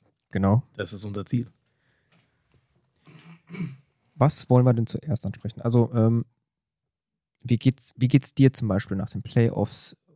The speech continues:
Speaker 1: beziehungsweise auch jetzt, äh, so Saison vorbei? Wie geht's dir nach der Saison?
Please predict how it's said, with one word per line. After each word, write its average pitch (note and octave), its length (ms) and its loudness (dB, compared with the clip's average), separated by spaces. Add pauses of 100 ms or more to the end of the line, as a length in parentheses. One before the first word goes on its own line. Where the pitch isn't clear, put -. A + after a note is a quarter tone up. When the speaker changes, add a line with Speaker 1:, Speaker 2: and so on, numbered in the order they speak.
(140)
Speaker 1:
beziehungsweise G#2 680 0
auch G2+ 260 0
jetzt, F#2+ 320 -6
äh, F2+ 120 -4
so E2 180 -6
Saison A2 400 -2
vorbei? G2+ 640 0
Wie C3+ 100 -2
geht's F3 180 -4
dir D3 80 -2
nach C3+ 100 0
der C3 100 0
Saison? B2+ 340 0